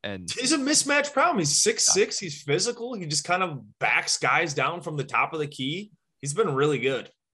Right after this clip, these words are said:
Speaker 1: Yeah, I've been telling Cart he's, he's hot-guessing people. That's my verb for what Paul Mulcahy does. Um, all right, the five teams that are for sure gonna make the N C A A tournament. Let's talk about how far they go quickly. Ohio State,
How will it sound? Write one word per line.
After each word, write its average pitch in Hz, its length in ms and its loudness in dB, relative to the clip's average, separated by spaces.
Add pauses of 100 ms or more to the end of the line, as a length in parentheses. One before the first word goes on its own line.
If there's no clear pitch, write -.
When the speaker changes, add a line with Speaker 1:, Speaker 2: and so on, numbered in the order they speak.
(100)
Speaker 1:
Yeah, 107 180 4
I've 110 80 4
been 120 140 2
telling 131 320 4
Cart 120 340 2
he's, 113 540 -6
he's 107 500 -2
hot-guessing 107 680 0
people. 95 480 -10
That's 107 240 -6
my 107 140 2
verb 98 420 0
for 101 140 -10
what 98 180 -8
Paul 101 200 -8
Mulcahy 101 420 -8
does. - 460 -8
Um, 101 420 -6 (540)
all 139 80 6
right, 143 240 6 (340)
the 139 140 4
five 175 300 6
teams 175 280 0
that 160 140 4
are 151 100 6
for 151 140 -4
sure 156 240 -2
gonna 147 120 -2
make 139 260 0
the 127 100 -2
N 123 100 -4
C 120 220 -4
A 113 80 0
A 113 40 -2
tournament. 113 540 -4
Let's 113 220 -2
talk 117 180 4
about 113 160 0
how 113 120 2
far 113 260 0
they 107 140 -4
go 107 200 -2
quickly. 117 480 -2
Ohio 139 460 4
State, 139 440 4